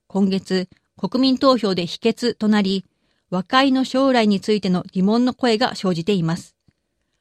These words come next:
六十パーセント以上の投票者が反対、ノーと投票し、六つの州すべてとノーザンテリトリーで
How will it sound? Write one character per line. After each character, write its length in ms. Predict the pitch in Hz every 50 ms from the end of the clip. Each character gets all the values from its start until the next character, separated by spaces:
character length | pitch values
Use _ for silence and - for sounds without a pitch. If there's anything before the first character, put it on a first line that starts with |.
| _ _ _ _ _ -
六 220 | 185 180 - 262 233
十 160 | - 269 262
パ 220 | _ - 285 277
ー 40 | 285
セ 140 | 285 294 285
ン 60 | 269
ト 100 | - 269
以 80 | 277 254
上 160 | 277 262 233
の 100 | 220 208
投 200 | - 202 202 208
票 160 | 202 220 208
者 120 | 196 - 185
が 260 | 170 175 175 170 180 _ _ _ _ _
反 240 | - - 190 196 190
対、 280 | - 180 180 180 - _ _ _ _ _ _ -
ノ 340 | 185 185 226 254 240 185 - _ _ _
ー 20 | -
と 100 | - 240
投 220 | - 226 208 202
票 160 | 175 202 196
し、 320 | 185 - - 190 190 196 _ _ _ _ _ _ _ _ _ _ - -
六 160 | 202 226 - _
つ 100 | - 254
の 120 | 269 269 240
州 240 | - - 214 196 175
す 120 | - -
べ 120 | 226 247
て 140 | 233 233 208
と 280 | - 202 190 190 190 _ _ -
ノ 140 | 180 190 208
ー 40 |
ザ 140 | 208 233 226
ン 80 | 226 226
テ 80 | -
リ 100 | 247 247
ト 100 | - 208
リ 120 | 190 202 190
ー 20 | 175
で 180 | 180 185 -